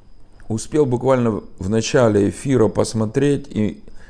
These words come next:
это меня очень сильно, сильно, сильно порадовало, сильно порадовало. Итак,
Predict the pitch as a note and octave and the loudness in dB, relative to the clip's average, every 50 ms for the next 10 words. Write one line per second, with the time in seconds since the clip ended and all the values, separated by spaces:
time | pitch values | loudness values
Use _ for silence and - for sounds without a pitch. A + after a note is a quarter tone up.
0 | - - - - G#2 A#2 A#2 A2 A2 A2+ G2+ - - - - C3+ C3 A#2 F#2+ - | -20 -12 -4 -2 0 0 2 0 0 -2 -2 -4 -4 0 2 4 4 4 2 0
1 | - E2 E2+ - - - - - - D#3 E3+ D3 A#2+ G2+ F#2+ F#2 - - - - | -6 -6 -6 -6 -6 -6 -6 -4 -4 -2 0 0 0 2 0 0 -2 -2 -2 2
2 | C#3+ C#3 B2 A2+ G#2 G2 F#2 - - - C#3 B2 A#2 A2 G2+ F#2+ - - A2 G#2+ | 2 2 4 4 2 2 0 -2 0 2 4 4 4 4 2 2 2 4 6 6
3 | G#2 F#2+ E2+ E2 D2+ - - - - - - - - - - _ - - - - | 6 6 4 2 -2 -4 -6 -12 -14 -16 -16 -18 -20 -20 -20 _ -20 -20 -20 -20
4 | - - - - - - - D3 D3+ C#3 A#2+ G#2+ F#2+ G2 G#2 G2 E2+ B1+ A1+ - | -20 -20 -14 -10 -6 -2 2 4 4 4 4 2 0 0 0 0 0 0 -2 -2
5 | - F#2+ G#2 G#2+ B2 A#2+ C#3 D3+ C3 G2+ - | -2 0 0 2 0 2 4 2 2 2 0